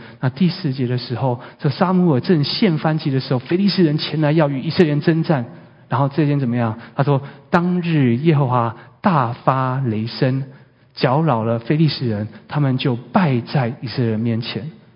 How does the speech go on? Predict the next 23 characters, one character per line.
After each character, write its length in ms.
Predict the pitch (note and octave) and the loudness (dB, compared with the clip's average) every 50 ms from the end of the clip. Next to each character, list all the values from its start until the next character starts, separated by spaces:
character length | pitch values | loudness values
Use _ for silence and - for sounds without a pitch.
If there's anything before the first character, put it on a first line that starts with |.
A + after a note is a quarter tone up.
| _ - - _ _ _ _ _ _ _ _ _ _ _ _ _ _ _ | _ -20 -20 _ _ _ _ _ _ _ _ _ _ _ _ _ _ _
他， 120 | - - - - | -16 -16 -14 -8
弟 100 | - C#3+ | -4 -2
兄 120 | C3 C#3+ C#3 | -2 -2 0
姐 80 | C3+ | 0
妹， 120 | A#2 A#2+ A#2+ | 0 0 0
如 120 | D3 D3+ | 0 0
果 80 | C#3+ C3 | 0 0
我 40 | |
们 140 | A#2+ B2 B2+ C3+ | 0 0 0 0
愿 240 | D3 D#3+ C#3+ B2+ B2 | 2 2 0 2 0
意 180 | A#2+ A#2 A2+ | 0 -2 -2
的 100 | A2+ A2+ | -2 -4
话， 320 | G#2+ A2 - A#2+ G#2+ A2+ - - - - | -6 -6 -6 -6 -6 -8 -10 -12 -8 -2
我 60 | C3+ | 0
们 100 | D3 D3 | 2 2
愿 140 | D#3 D3+ D3 | 2 2 0
意 40 | |
去 140 | C#3 - D3 | -2 -2 -4
寻 320 | C3 - - - A#2+ C#3 C#3+ | -6 -6 -6 -6 -4 -4 -4
求 260 | C#3 - B2 A#2 B2+ | -6 -6 -6 -8 -8
神 240 | - - A2+ G2+ G#2 | -8 -8 -8 -6 -6
的 80 | A2+ | -4
话， 220 | A#2 C3 A#2 A2 | -2 -2 -4 -4